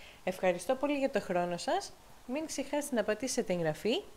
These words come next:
Αν σας αρέσουν τα βίντεο που βλέπετε, μην ξεχνάτε να μας κάνετε like και να αφήνετε και ένα σχόλιο. Και αν θέλετε, ελάτε στην παρεούλα μας να τα λέμε και, ε, στο Facebook. Ε, αν γράψετε εκεί και κροσέτ,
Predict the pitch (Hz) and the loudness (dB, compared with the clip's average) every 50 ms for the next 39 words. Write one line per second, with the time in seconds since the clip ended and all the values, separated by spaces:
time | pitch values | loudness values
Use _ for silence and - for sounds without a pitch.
0 | - - 214 254 302 330 - 302 285 - 247 254 285 269 285 254 247 247 233 269 | -4 0 0 0 0 0 -2 -2 0 0 2 2 2 0 0 0 0 0 0 2
1 | 262 277 269 - 214 202 226 233 240 233 190 180 - 151 - - - 196 240 254 | 2 2 2 0 2 4 4 6 6 6 4 2 2 0 -2 -2 -2 0 0 0
2 | - - 254 233 247 247 - 247 226 202 196 - - 233 240 226 226 208 208 202 | 2 0 0 0 0 0 2 2 2 2 2 2 2 2 2 4 4 4 6 6
3 | 185 160 151 - - - 180 170 175 175 - 226 226 - 214 - - 208 196 180 | 6 4 2 -2 -6 -2 0 0 0 0 -2 -2 0 0 0 0 0 2 2 2
4 | 165 - - - 151 151 151 151 151 170 226 359 - - - - - - - - | 0 0 0 2 2 4 4 4 4 4 4 2 0 -4 -12 -16 -16 -16 -16 -16
5 | - - - - - - - - - - - - - - - - - 320 294 277 | -18 -18 -18 -18 -18 -18 -16 -16 -16 -14 -2 2 2 4 4 4 4 4 6 6
6 | 226 - - 156 147 151 - - - - - - 185 226 277 294 311 277 - 226 | 4 6 6 4 4 2 -2 -8 -14 -8 -4 0 2 2 4 4 2 0 2 4
7 | 190 202 185 196 220 240 254 247 233 214 196 202 185 190 185 196 220 226 220 208 | 4 6 6 6 4 4 4 2 2 2 2 2 4 4 4 4 4 4 4 4
8 | 165 151 156 - - - - - - 247 240 226 180 - - - 165 160 160 160 | 4 2 2 -2 -8 -18 -4 2 4 6 8 8 6 6 4 2 4 4 4 4
9 | 156 - - 175 - - 175 165 165 160 160 185 247 349 359 - - - - - | 2 0 -2 -2 2 4 4 4 4 2 0 0 0 0 0 -2 -6 -16 -18 -20
10 | - - - 185 180 185 180 180 202 226 233 214 - 233 240 240 - - 190 190 | -16 -6 0 2 4 4 4 4 4 2 2 2 2 2 2 2 2 2 0 0
11 | - 233 214 - 190 - - 165 - - 269 349 359 | 0 -2 -4 -2 -2 -2 -2 -2 0 0 0 0 0